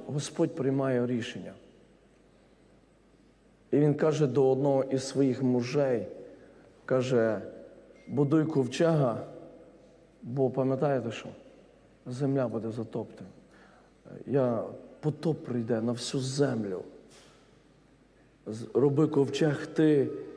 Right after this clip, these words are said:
і так далі, і твоя родина". Друзі мої, зробив Бог ковчег.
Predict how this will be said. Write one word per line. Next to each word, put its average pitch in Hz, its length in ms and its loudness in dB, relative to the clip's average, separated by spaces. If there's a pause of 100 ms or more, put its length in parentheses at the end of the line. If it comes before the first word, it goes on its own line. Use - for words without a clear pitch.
(1500)
і 123 80 2
так 123 220 0
далі, 113 240 2 (260)
і 120 60 -8
твоя 127 340 2
родина". 117 500 2 (2500)
Друзі 147 400 4
мої, 107 240 2 (1600)
зробив 147 460 2
Бог 139 340 2
ковчег. 123 640 -4